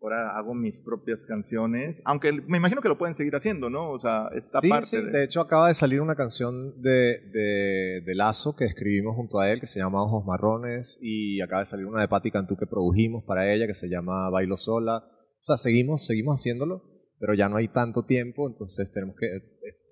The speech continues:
Speaker 2: hemos decidido dedicarle más tiempo a Lagos. Pero, mm, el, el cómo empezó fue que nosotros empezamos, bueno, como tú mencionaste ya, que empezamos escribiendo para, para terceros, pero eventualmente mucha gente nos empezó a decir como que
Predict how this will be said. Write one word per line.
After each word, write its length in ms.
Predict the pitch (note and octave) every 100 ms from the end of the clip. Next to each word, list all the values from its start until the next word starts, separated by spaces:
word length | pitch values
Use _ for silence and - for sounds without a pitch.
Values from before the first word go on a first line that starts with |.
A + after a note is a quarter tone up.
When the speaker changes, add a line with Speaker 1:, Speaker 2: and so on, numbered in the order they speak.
| -
Speaker 2:
hemos 140 | F#2 G#2
decidido 380 | - G2+ G2 G#2
dedicarle 340 | G2+ F#2 F#2+
más 140 | F#2+
tiempo 220 | - F#2+ G2+
a 20 |
Lagos. 280 | F#2 D2+ - _ _ _ _
Pero, 640 | - A#2 A#2 A#2+ A#2+ A#2 A2+
mm, 320 | A2+ G#2+ A2 _ _ - _ _ -
el, 140 | D3 D#3
el 140 | D3 C#3+
cómo 200 | D3+ F#3+
empezó 300 | G3 D#3 F#3
fue 100 | F3
que 140 | F3
nosotros 340 | D3+ C#3 C3+ E3+
empezamos, 500 | C#3+ C#3 C3 D#3 D3
bueno, 320 | C3+ A2+ F#2+ _ _ _ _ - -
como 220 | G#2+ G#2
tú 80 | A2
mencionaste 460 | A#2+ B2+ A2 B2+
ya, 240 | B2 A#2+ A#2
que 120 | G#2
empezamos 480 | F#2+ - F#2 A2+ A#2+ _ _ _ -
escribiendo 460 | A2 - A2 G#2+ A#2
para, 440 | C3 A#2 G2+ F2
para 220 | A2 G2+
terceros, 480 | A2 F#2+ - C3 D3 C#3+
pero 280 | A#2+ G#2 - - _
eventualmente 640 | - A2 A2 A2 G#2+ A2+ B2
mucha 240 | B2+ B2+
gente 200 | A#2+ B2
nos 120 | A#2+
empezó 320 | A2+ F#2 -
a 60 | G#2
decir 300 | A2 A#2+ A2+
como 180 | -
que 60 | A2+